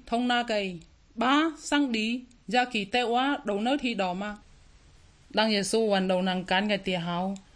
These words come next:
Na điên đỡ na cái mùi thủ lỡ, tổng đu của bên, na yao lưng mướn.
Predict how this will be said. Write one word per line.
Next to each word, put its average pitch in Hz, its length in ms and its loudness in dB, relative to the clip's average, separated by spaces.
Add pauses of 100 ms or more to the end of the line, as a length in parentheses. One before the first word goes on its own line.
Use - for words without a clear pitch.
(420)
Na 214 140 2
điên 247 200 4
đỡ 240 120 2
na 240 140 2
cái 185 140 0
mùi 180 180 -2
thủ 180 180 -4
lỡ, 208 300 2 (380)
tổng 190 200 0
đu 254 100 4
của 240 140 2
bên, 240 340 4 (120)
na 202 200 0
yao 208 120 4
lưng 226 240 2
mướn. 233 260 2